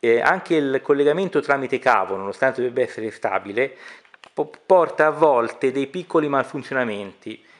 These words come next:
in quanto la, eh, gli altoparlanti sembrano perdere temporaneamente il segnale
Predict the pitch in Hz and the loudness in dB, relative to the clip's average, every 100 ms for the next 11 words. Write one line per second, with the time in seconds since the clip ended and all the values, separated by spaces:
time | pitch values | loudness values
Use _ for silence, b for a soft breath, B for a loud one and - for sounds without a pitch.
0 | b 131 - 151 135 - 123 120 - 127 | b -12 -2 -2 -2 -2 0 0 0 -2
1 | 117 113 110 104 101 104 135 156 147 143 | -2 -4 -4 -6 -6 -2 0 0 0 0
2 | 156 120 113 - 156 123 113 113 - 143 | 0 -2 -8 -6 -6 -6 -8 -10 -4 -2
3 | 120 - 110 107 190 185 - 131 123 127 | -2 -4 -8 -6 -6 -4 -6 -6 -6 -8
4 | 117 - 110 - 170 139 107 104 120 | -10 -12 -14 -10 -8 -4 -4 -4 -6